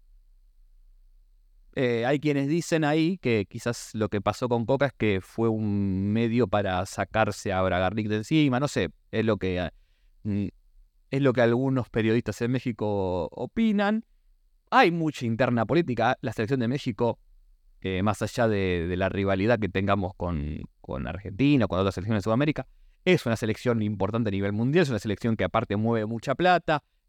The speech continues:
Es lógico que, que se pretendan resultados rápido. Es lógico que una derrota en, en concacaf pegue más duro porque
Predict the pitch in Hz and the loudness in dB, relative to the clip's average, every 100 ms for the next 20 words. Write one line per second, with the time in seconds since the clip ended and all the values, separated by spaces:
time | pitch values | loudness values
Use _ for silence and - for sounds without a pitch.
0 | - 147 127 147 220 175 - 123 - 127 | -4 -4 -2 2 2 2 -4 -8 -2 -4
1 | - _ _ _ _ _ 127 107 104 98 | -4 _ _ _ _ _ -2 0 0 -2
2 | 87 82 78 78 65 - 135 - 120 123 | -2 -2 -4 -4 -8 -6 -6 -4 -4 -2
3 | 117 147 151 127 117 - 117 135 131 139 | -2 0 0 0 -2 -6 -2 0 0 2
4 | 175 - 127 160 - _ _ _ _ _ | 0 2 -2 -4 -8 _ _ _ _ _
5 | _ _ - 175 170 175 240 - 143 117 | _ _ -2 0 0 4 4 4 -2 -2
6 | 143 135 131 151 123 - - 123 - 131 | -2 -2 -2 -2 -4 -6 -8 -6 -4 0
7 | 123 117 139 - _ - 151 131 127 123 | 0 2 0 0 _ 0 2 2 0 0
8 | 165 151 135 110 - 117 | 0 0 0 -2 -2 -4